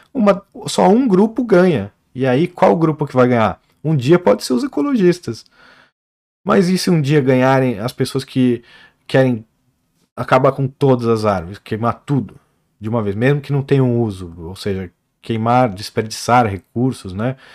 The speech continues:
Porque se você queima, ah, sem ter nada o que fazer ali, você tá simplesmente destruindo recursos.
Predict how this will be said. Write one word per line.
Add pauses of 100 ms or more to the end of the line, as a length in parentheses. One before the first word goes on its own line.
(120)
Porque
se
você
queima, (500)
ah,
sem
ter
nada
o
que
fazer
ali,
você
tá
simplesmente (160)
destruindo
recursos.